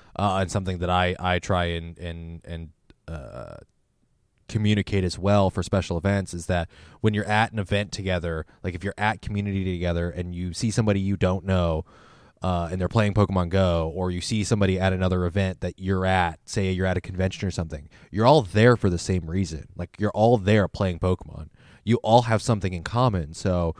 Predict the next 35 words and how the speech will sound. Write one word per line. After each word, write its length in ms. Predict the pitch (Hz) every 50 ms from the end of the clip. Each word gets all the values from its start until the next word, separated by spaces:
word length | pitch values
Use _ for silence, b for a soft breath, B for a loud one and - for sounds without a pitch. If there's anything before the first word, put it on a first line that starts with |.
| B B B B
you 140 | 110 117 113
can 200 | - 117 104 101 - -
all, 520 | 104 110 113 113 113 110 107 98 95 - b b b b b b b b b b b b
you 80 | - 76
know, 80 | 85 87
you 140 | 92 104 104
can 180 | - 117 107
go 180 | 90 110 107 110
up 140 | 127 131 113
to 100 | - 104
that 180 | 101 98 87 -
person 280 | 110 101 92 - -
and 80 | 87 85
say, 220 | - 104 95 90 -
"Hey, 480 | - - - 123 123 117 104 95 90 - _ b b b b b b b
like, 240 | - 92 92 85 _
how's 220 | - 95 98 98 92
it 60 | 85
going? 560 | 117 113 110 107 98 95 92 90 87 85 82
What, 200 | 87 101 104 80
what 160 | 98 104 107
are 40 | 104
you 140 | 101 117 120
looking 320 | 120 113 104 - 90 92
for?" 480 | 87 - 98 92 90 87 85 82 80 78 b b b b b b
Uh, 280 | - 85 87 85 85 85
you 160 | 92 98 95
can 180 | - 107 95 85
start 560 | - - - - - 104 101 101 101 95 - _ _ _ _ _ _
friendships 560 | _ - 110 104 104 - - 98 85 - - -
with 100 | 95 -
people 460 | 104 101 - 98 92 90 87 82 80 -
that 180 | 92 92 90 90
are 140 | 90 90
from, 560 | 87 - 107 95 92 90 85 85 82 82 -